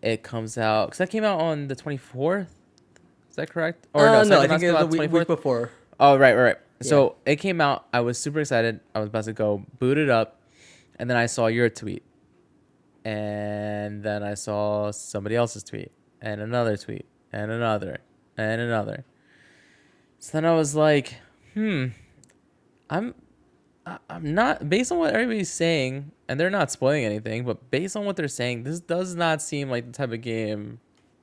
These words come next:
Speaker 1: for me." And then I listened to a spoiler cast of it. Oh boy, I'm glad I didn't play this game.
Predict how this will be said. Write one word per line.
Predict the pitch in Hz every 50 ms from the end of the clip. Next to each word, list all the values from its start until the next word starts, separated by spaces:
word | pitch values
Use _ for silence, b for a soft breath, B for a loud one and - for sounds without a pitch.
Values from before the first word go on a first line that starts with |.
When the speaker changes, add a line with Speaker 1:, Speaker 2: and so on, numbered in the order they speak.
| _ _ _ _
Speaker 1:
for | _ - 127 113 107
me." | 104 101 98 120 - _ _ _ _ _ _ _ _ _ _ _ _ _ _ _ _ _ _ _ -
And | 127 135
then | 143 147 156
I | 156 151 147
listened | 139 135 135 - 135 127 123 117
to | - - 120 113 110 110 110 110 110 110 110 - -
a | 113 123 127
spoiler | - - - 226 226 160 117
cast | - - 110 - 107 - - -
of | - 101 90 87
it. | 92 78 71 - _ _ _ _ _ _ _ _ _ _ _ _ _ _ _ _ _ _ _ _ _ _ _ _ - - _ _ _ _ _ _ _ _ _ _ _ _ _ _ _ _ _ _ _ _ _ -
Oh | 143 170 156
boy, | 135 123 120 120 117
I'm | 110 107
glad | 98 98 101 98 98
I | 98
didn't | 98 95 95
play | - 104 98
this | 92 -
game. | - 98 71 123 120 123